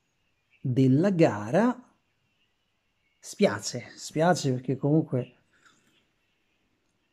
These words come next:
il piglio era quello giusto effettivamente, però d'altronde,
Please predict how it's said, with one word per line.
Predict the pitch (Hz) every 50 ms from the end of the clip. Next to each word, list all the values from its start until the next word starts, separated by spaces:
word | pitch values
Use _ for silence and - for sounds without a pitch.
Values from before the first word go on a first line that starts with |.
| _ -
il | 175 151 131
piglio | - - - 185 196 196 180 156 147 143
era | 139 139 131
quello | 147 147 143 139
giusto | 127 117 131 131 113 - - - 135
effettivamente, | 113 - - 147 113 - - - 139 131 127 120 123 117 - - 120 - _ _ _ _ _ _ _ _ _ _ _ _ _ _ _ _ _ _ _ _
però | - 180 160 - - _ _
d'altronde, | - 156 170 208 196 202 - - 151 156 151 151 147 139 135 123 123 123 - -